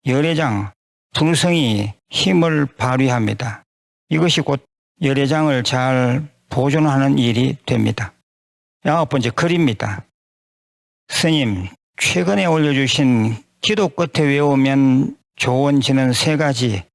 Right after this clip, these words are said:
너무 좋습니다. 같이 독송하니 재미있고 에너지가 뿜뿜 솟습니다." 예, "뿜뿜 솟습니다." 이렇게 되어 있습니다. 예, 진심 감사드립니다. 시청자들께서는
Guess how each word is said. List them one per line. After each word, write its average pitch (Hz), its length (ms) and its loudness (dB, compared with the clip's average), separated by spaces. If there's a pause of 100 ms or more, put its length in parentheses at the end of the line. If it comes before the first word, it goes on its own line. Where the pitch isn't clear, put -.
(340)
너무 135 220 2
좋습니다. 123 800 0 (560)
같이 160 300 -2
독송하니 143 1000 0 (360)
재미있고 135 800 0 (180)
에너지가 135 880 0 (140)
뿜뿜 131 760 2 (200)
솟습니다." 117 680 -4 (640)
예, 117 60 0
"뿜뿜 190 800 0
솟습니다." 135 880 -2 (240)
이렇게 135 220 -2
되어 123 120 0
있습니다. 113 480 -4 (1500)
예, 135 520 2
진심 147 460 2
감사드립니다. 127 840 0
시청자들께서는 135 1300 0